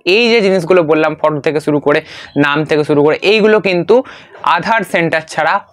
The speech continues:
হবে না। তাই আপনারা অন্য কোথাও গিয়ে সময় নষ্ট করবেন না। এরপরে আপনাদের যেটা ভেবে রাখতে হবে,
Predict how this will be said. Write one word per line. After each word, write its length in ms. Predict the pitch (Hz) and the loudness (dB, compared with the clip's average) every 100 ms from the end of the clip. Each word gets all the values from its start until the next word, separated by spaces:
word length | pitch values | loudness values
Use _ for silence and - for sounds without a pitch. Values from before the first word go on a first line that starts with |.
| - | -4
হবে 400 | 143 139 135 147 | -2 0 0 0
না। 340 | 135 156 120 - | 0 -2 -4 -4
তাই 160 | 160 170 | -2 -2
আপনারা 260 | 165 180 | -2 -2
অন্য 320 | - 175 170 | 0 0 2
কোথাও 300 | 170 170 175 | 2 0 0
গিয়ে 180 | 165 202 | 0 -2
সময় 360 | - 160 151 147 | -2 -2 0 0
নষ্ট 280 | 135 - 240 | -2 -2 -4
করবেন 460 | - - 147 135 | -4 -4 -2 -2
না। 180 | 117 107 - - - - _ - | -4 -10 -14 -20 -20 -20 _ 0
এরপরে 580 | 254 285 - 220 247 - | 0 0 2 2 2 0
আপনাদের 560 | 180 - 220 233 262 | -2 -2 -2 2 2
যেটা 300 | 202 247 254 220 - | 2 0 -2 -4 -6
ভেবে 340 | - 185 262 | -2 2 2
রাখতে 340 | 233 - - | 0 -4 -4
হবে, 280 | 196 143 120 | -2 -2 -4